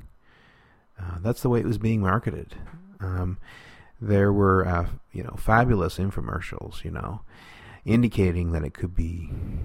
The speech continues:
the cure for all of these things. Um, but the trick was that you needed to obtain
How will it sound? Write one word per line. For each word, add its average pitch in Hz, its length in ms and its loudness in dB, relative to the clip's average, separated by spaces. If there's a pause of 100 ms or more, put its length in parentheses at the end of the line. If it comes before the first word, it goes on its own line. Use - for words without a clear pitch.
(320)
the - 60 -8
cure 98 360 4
for 82 420 0 (100)
all 101 200 0
of 110 60 -2
these 107 280 -4
things. - 840 -10 (180)
Um, 85 360 -6 (520)
but 85 200 0
the - 80 -8
trick - 380 0
was 64 320 -4
that 85 140 -4
you 82 160 -2
needed 101 300 0
to 92 120 -2
obtain 90 540 -4